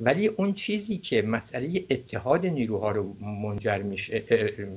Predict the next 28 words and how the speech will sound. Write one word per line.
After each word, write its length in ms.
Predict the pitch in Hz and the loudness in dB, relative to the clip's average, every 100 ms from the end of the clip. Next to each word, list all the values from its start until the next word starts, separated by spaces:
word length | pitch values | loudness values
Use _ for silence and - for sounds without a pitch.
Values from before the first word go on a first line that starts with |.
| 95 | -10
مانع 460 | 98 104 101 104 | -6 -2 0 0
می‌شه، 460 | 95 101 - 123 139 - - _ | -2 -6 0 2 2 -2 -20 _
صرفاً 580 | - - 127 117 - 90 - _ _ _ _ - | -2 4 6 4 -4 -14 -16 _ _ _ _ -8
نمیشه 380 | 135 160 156 113 | -4 -2 0 2
با 200 | 113 98 | 2 2
وزن 300 | 110 110 101 | 2 0 -2
نیروهای 520 | 101 95 92 98 101 | -6 -6 -6 -6 -6
افراطی 380 | - - 95 110 | -8 -8 -10 -10
توضیح 460 | 104 98 92 92 - | -12 -12 -12 -16 -16
داد. 180 | - - _ _ _ _ - - | -18 -18 _ _ _ _ -20 0
موضوع 340 | 123 120 160 160 | 4 4 2 2
وسیع‌تر 600 | 127 - 123 113 165 170 | 0 0 -8 -2 0 4
از 180 | 120 101 | 4 2
اینه. 260 | 78 - - _ _ _ _ | -8 -12 -20 _ _ _ _
یک 120 | 123 | 0
زمانی 380 | 123 120 127 151 | 4 4 4 0
هست 260 | 143 151 - | -2 -2 -4
که 80 | 160 | -4
نیروهای 680 | 135 117 107 120 143 175 | -4 -4 -2 -2 0 -2
افراطی 600 | 147 - 107 104 147 170 - - - | -4 0 0 0 -6 -8 -8 -16 -6
نقش 540 | 110 104 120 - - - - - - | -2 2 0 0 -4 -6 -8 -12 -6
تعیین 360 | 127 113 104 101 | -2 -2 -2 -4
کننده 440 | 113 101 95 135 | -4 -4 -4 -4
دارن، 280 | 160 160 147 | -2 -2 -2
طبیعتاً 460 | 123 110 110 110 | -2 -2 -2 -4
اون 200 | 139 143 | -6 -4
زمان 280 | 127 120 131 | -2 -2 -2
خب 180 | 135 | -4